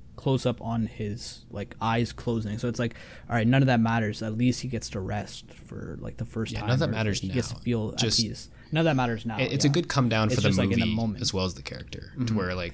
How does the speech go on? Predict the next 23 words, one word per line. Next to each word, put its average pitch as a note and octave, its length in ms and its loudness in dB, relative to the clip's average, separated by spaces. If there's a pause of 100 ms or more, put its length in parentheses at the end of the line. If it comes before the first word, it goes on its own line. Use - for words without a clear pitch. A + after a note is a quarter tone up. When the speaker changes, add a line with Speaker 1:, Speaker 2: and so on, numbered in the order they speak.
(160)
Speaker 1:
It's D3+ 140 2
an G3+ 80 6
interesting F#3 480 6
close, A#2+ 560 2
like, A#2 160 0
really B2+ 260 6
just B2+ 200 0
to - 120 -2
end A#2+ 140 4
on A#2+ 100 4
a A2+ 60 2
close A2+ 340 -2
up A#2+ 120 2
of A2 240 -4
him, A#2+ 340 2
like, A2+ 180 -2
after B2 280 0
going A#2+ 260 2
through B2 160 0
all A2 140 2
that. A2+ 160 0
It's A2 120 -2
like, B2 240 2